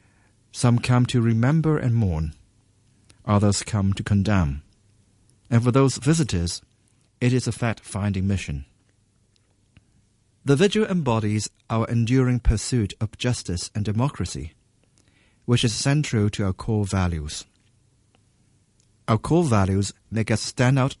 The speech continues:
from other cities in China, preserve our way of life and quality of governance. Sadly, these values are eroding and disappearing. If we are not vigilant,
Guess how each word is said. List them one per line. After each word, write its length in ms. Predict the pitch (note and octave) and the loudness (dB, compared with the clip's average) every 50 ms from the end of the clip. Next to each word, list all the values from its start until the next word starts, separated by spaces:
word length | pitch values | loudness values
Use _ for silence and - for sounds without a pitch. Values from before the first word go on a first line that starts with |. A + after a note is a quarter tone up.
| _ | _
from 220 | - - A#2+ A2+ - | -8 -4 -4 -4 -2
other 220 | - C3 D3+ D3 C3+ | 0 -2 -2 -2 -4
cities 460 | - - B2 A2 G#2+ G#2+ G#2+ A2 - _ _ _ - | -6 -4 -4 -2 -2 -2 -4 -4 -6 _ _ _ -6
in 180 | - G#2+ G#2 | -2 -2 -2
China, 540 | G2+ - - G#2 G#2 G#2 G2+ F2 D2 D2 D2+ _ _ _ _ _ _ _ _ _ _ _ _ _ _ _ _ _ _ _ _ _ _ _ - | -2 -4 -4 -4 -2 -2 -2 -2 -2 -4 -8 _ _ _ _ _ _ _ _ _ _ _ _ _ _ _ _ _ _ _ _ _ _ _ -4
preserve 500 | - B2+ A2+ - - - C3+ D3 D#3 C#3+ | 0 0 2 2 4 4 4 4 4 2
our 80 | C#3 B2 | 2 0
way 260 | A2+ A2 A2+ A#2 A#2+ | 0 0 0 2 2
of 180 | A#2 G#2 G2+ G2+ | 0 -2 -2 -2
life 400 | G2+ G2+ G2+ G#2 A2 A2+ - - _ _ _ _ _ _ _ - | -2 0 0 0 -2 -4 -6 -12 _ _ _ _ _ _ _ -4
and 160 | B2 A#2+ - | -2 -2 -2
quality 440 | - - A#2 A2 G#2+ - - A#2 A2+ | -2 -2 0 0 0 -2 -2 -2 -2
of 140 | G#2 - | -2 -2
governance. 540 | - B2+ C3 B2 A2+ E2+ C#2 C2 - - - - _ _ _ _ _ _ _ _ _ _ _ _ _ _ _ _ _ _ _ _ _ _ _ _ _ _ _ _ _ _ _ | 0 0 0 0 0 -4 -4 -6 -10 -12 -16 -18 _ _ _ _ _ _ _ _ _ _ _ _ _ _ _ _ _ _ _ _ _ _ _ _ _ _ _ _ _ _ _
Sadly, 640 | - - - A2+ A2+ A#2 A2+ A2+ A#2+ C3+ C#3+ C3 - _ _ _ - | -10 -2 0 2 2 2 2 0 0 0 0 -2 -6 _ _ _ -2
these 240 | - B2+ D3+ E3+ D#3 | 2 4 4 4 2
values 460 | - A2+ C3+ C#3 C#3 D3 D3 C3+ - | 0 0 0 0 0 0 -2 -2 -2
are 120 | D#3+ E3 - | -4 -4 -2
eroding 600 | C3 B2+ B2 C#3 C3+ A#2+ G2 F2 E2 E2+ F2+ - | -2 0 0 2 0 0 0 -2 -2 -4 -4 -4
and 160 | - G#2 G#2 | -4 -4 -4
disappearing. 600 | G#2 G#2+ A2 G#2 - B2+ B2+ G#2+ F2 C2+ B1+ C2 - _ _ _ _ _ _ _ _ _ _ _ _ _ _ _ _ _ _ _ _ _ _ _ _ _ - | -2 -2 -4 -2 0 2 2 2 2 0 -4 -10 -14 _ _ _ _ _ _ _ _ _ _ _ _ _ _ _ _ _ _ _ _ _ _ _ _ _ -2
If 140 | C3+ A#2 - | 0 2 4
we 100 | D3 D3+ | 4 4
are 100 | C#3+ C3+ | 4 4
not 200 | C3+ D#3 E3 - | 2 0 0 -2
vigilant, 640 | G#2+ A2+ C3+ B2+ - G2 D2+ D2 C2 B1+ - - | -2 0 0 0 0 -2 -6 -6 -6 -8 -10 -14